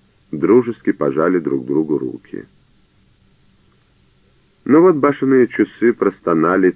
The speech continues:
три. Канонику пора было идти обедать.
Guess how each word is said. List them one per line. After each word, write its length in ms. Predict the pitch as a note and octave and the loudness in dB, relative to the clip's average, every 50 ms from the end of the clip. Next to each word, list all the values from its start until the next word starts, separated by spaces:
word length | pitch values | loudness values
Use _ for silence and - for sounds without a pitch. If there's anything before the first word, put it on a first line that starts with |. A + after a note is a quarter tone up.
| _ _ | _ _
три. 500 | - - C#2 C#2 C3+ C3 C3+ - - _ _ _ _ _ _ _ _ _ _ _ _ _ _ _ | -6 -4 -4 -4 -4 -4 -6 -6 -8 _ _ _ _ _ _ _ _ _ _ _ _ _ _ _
Канонику 500 | - B2 C#3 E3 E3+ D#3+ C3+ G2 F#2 - | 0 2 2 4 4 2 2 2 0 0
пора 240 | - E2 D#2+ D#2+ D2+ | 0 0 0 0 0
было 320 | C#2+ D#2 D2+ D2+ D2+ D2+ | 2 2 2 4 2 0
идти 180 | C#2+ - - - | -2 -2 -4 -2
обедать. 540 | C#2+ C#2+ C#2+ D2 G2 A#2 C3 B2 B2+ B2 | -2 -2 0 2 2 2 2 0 -4 -10